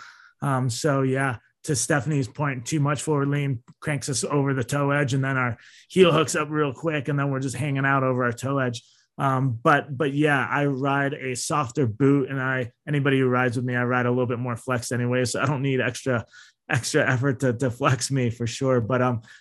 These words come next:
but to that point, you know, um, my ankles at the end of the season, uh, get a little bit sore and, and stuff like that because I'm doing all the effort myself, and,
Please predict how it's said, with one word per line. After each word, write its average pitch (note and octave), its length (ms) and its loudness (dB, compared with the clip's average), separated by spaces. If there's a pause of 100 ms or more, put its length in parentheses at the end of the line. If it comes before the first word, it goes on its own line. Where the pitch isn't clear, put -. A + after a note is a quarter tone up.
(120)
but - 260 4 (100)
to D#3 120 0
that C#3 260 0
point, D3+ 400 -2
you C3+ 120 -2
know, B2+ 260 -2
um, A#2 360 -2 (680)
my C3 240 2
ankles C3 460 0
at B2+ 180 -2
the B2+ 160 0
end B2+ 120 0
of A#2+ 60 -2
the B2 80 -2
season, B2 640 -2 (380)
uh, B2+ 140 0
get D#3 180 4
a D#3 60 6
little D#3+ 220 4
bit D3 200 2
sore D#3+ 480 0
and, C#3+ 300 0 (240)
and C#3 100 -6
stuff D3 200 -2
like C#3 200 0
that C#3 280 2
because C3+ 240 -2
I'm C3+ 200 0
doing C#3 280 2
all C3 140 0
the C3 160 -2
effort B2 380 -4
myself, B2+ 560 0
and, A#2 200 -4